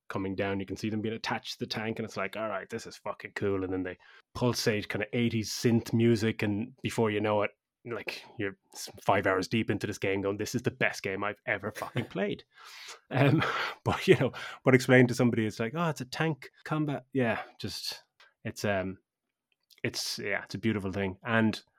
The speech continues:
Speaker 1: what I was speaking about earlier on with Gran Turismo, like, racing games in V R just take on a new world completely. Like, after, like, I think, um, Dirt Rally V R came out, like, twenty seventeen, and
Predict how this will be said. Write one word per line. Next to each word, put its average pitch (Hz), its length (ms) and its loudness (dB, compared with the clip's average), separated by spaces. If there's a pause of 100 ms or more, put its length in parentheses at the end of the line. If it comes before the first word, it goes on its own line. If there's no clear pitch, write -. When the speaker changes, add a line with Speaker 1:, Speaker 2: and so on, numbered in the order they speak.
(160)
Speaker 1:
what 120 140 2
I - 20 2
was 113 100 -2
speaking - 240 0
about 110 140 2
earlier 110 260 2
on 117 140 6
with 101 120 0
Gran 107 220 2
Turismo, 110 460 -2 (320)
like, 104 180 -6
racing 120 380 4
games 107 580 2
in 104 400 0 (580)
V 101 180 0
R 95 220 0
just - 180 -10
take 101 200 -2
on 92 120 -2
a 95 40 0
new 95 140 -2
world 90 520 -4
completely. 90 560 -8 (160)
Like, - 140 -10
after, 95 520 -4 (560)
like, 98 200 -10
I 104 40 -16
think, 95 220 -10 (320)
um, 98 280 -8 (220)
Dirt 120 200 2
Rally 113 320 4
V 117 220 2
R 123 160 6
came 127 240 2
out, 139 300 2 (140)
like, 98 140 -8
twenty 107 320 0
seventeen, 107 640 0 (100)
and 92 480 -2